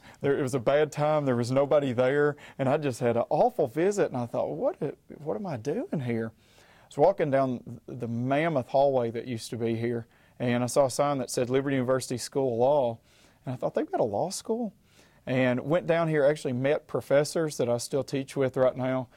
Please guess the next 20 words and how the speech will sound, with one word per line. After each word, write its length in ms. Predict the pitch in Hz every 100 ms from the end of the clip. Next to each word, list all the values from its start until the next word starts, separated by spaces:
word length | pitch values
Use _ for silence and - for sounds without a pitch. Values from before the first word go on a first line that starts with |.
| - _
talked 280 | - 143 131
with 120 | 139
them, 240 | 139 135 127
went 140 | 131
back 180 | 135 127
to 40 |
the 80 | 123
hotel 320 | 123 123 131
room 240 | 123 127 123
and 100 | 117
told 200 | 123 123
my 100 | 117
wife, 440 | 117 123 120 -
uh, 200 | 120 117 104 _ -
"Well, 160 | 131
I 60 | 123
think 180 | 139 131
I 60 |
know 160 | 123 127
why 300 | 127 123